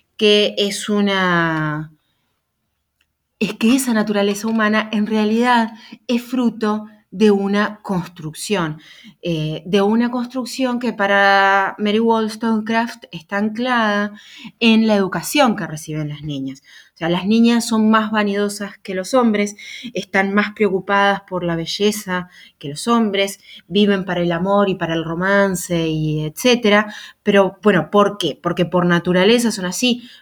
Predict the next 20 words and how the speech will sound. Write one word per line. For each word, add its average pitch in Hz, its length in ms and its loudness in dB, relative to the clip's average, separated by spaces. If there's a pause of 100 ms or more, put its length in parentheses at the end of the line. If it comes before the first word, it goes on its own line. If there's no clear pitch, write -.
No, 233 160 2
porque 180 240 -8
se 196 120 -8
las 185 220 -6
ha 240 60 0
educado 214 720 2 (300)
para 170 220 0
ser 175 200 -4
así, 170 380 -4 (400)
¿no? 202 240 2
Porque 180 260 -2
se 226 220 -2
ha 226 100 -2
priorizado, 208 1000 0 (460)
eh, 165 640 -2 (140)
la 190 240 2
sensibilidad 208 1120 0 (180)
sobre 196 720 0 (340)
la 180 220 0
razón, 156 640 -4